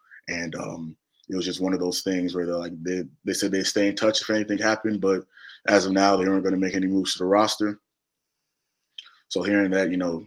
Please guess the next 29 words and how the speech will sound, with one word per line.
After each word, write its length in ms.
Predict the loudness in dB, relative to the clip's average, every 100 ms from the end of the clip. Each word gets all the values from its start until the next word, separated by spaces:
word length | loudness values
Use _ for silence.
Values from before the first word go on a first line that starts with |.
| -8
once 180 | -6 -2
again, 200 | 0 0
it 40 |
was 100 | 0
a 60 | 0
little, 340 | 0 0 -2 -2
little 220 | -2 -2
disheartening, 580 | -4 -4 -4 -4 -4 -4
but, 280 | -4 -6 _ _ -18 -18 -16 -10
uh, 320 | -8 -8 -10 -10
never 320 | -2 2 4
really 180 | 4 2
wavered. 460 | 0 0 0 -2 -4 -4
I 60 | 0
already 260 | 2 2
knew, 180 | 2 2
I 60 | 2
knew 140 | 2
what 200 | 2 0
my 240 | -2 -2 -2
end 140 | -2
goal 160 | 0 0
was 220 | 0 -2
at 60 | -4
the 100 | -2
end 140 | -2
of 80 | -4
the 60 |
day. 300 | -4 -4 -4